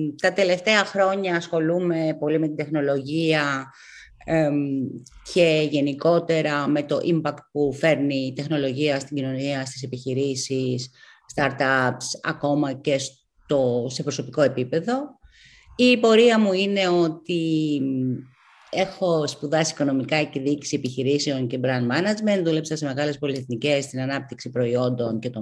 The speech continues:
marketing, όπως είναι η Procter and Gamble, Saradis, Estée Lauder, αμ, σε άλλες πολυεθνικές όπως είναι η Carlsberg. Αμ, πάντα μου άρεσε το marketing και το, το να δημιουργείς προϊόντα.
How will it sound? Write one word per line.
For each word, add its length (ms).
marketing, 640
όπως 280
είναι 100
η 80
Procter 260
and 280
Gamble, 520
Saradis, 800
Estée 300
Lauder, 460
αμ, 460
σε 500
άλλες 280
πολυεθνικές 540
όπως 200
είναι 140
η 140
Carlsberg. 540
Αμ, 640
πάντα 920
μου 280
άρεσε 1200
το 280
marketing 840
και 160
το, 440
το 120
να 120
δημιουργείς 480
προϊόντα. 760